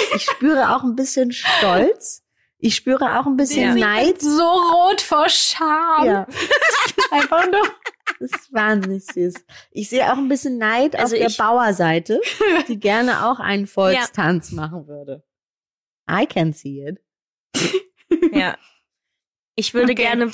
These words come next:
Speaker 3: ich, nee, ich bin neidisch, weil ich würde gerne, äh,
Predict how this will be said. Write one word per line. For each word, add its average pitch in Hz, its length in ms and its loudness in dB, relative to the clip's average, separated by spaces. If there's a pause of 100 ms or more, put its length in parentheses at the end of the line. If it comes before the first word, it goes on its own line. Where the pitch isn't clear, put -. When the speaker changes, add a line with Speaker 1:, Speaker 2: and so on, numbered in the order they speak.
Speaker 3:
ich, - 280 -8
nee, 277 220 -2
ich 392 180 2
bin 254 180 0
neidisch, 269 380 -2
weil 233 160 -4
ich - 220 -8
würde 240 180 -6
gerne, 220 600 -4
äh, 208 540 -12